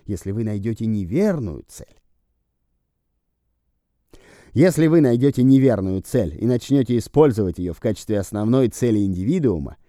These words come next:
вы попадете в такую. Поймите, Преклир вам тут не помощник.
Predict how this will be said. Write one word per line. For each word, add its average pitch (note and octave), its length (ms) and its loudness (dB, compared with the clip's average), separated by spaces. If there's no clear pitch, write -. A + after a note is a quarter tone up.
вы B2 180 0
попадете G#2 520 -4
в - 40 -16
такую. G2+ 540 -6
Поймите, G#2 360 -2
Преклир A2 520 0
вам G2 180 -4
тут F2 240 -8
не F2+ 100 -2
помощник. - 640 -6